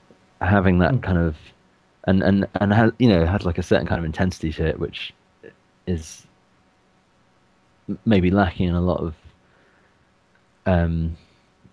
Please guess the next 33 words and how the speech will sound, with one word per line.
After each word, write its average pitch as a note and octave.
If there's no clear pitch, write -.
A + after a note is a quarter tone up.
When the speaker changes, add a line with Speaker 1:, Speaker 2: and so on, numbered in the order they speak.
Speaker 1:
games F#2+
and G2+
just F#2+
general G#2+
experience, F#2
really, D#2
that E2
you E2+
tend F2
not -
to. D#2+
Speaker 2:
Yeah. D3+
Speaker 1:
You -
know, -
it's -
like F2+
the, G2
the F#2+
classic F#2+
thing E2+
of, D#2
like, E2
um, D#2+
I, D#2
I'm E2
answering E2+
a D#2+
different E2+
<laughs> -
question G2+
here, E2+
which -
is, E2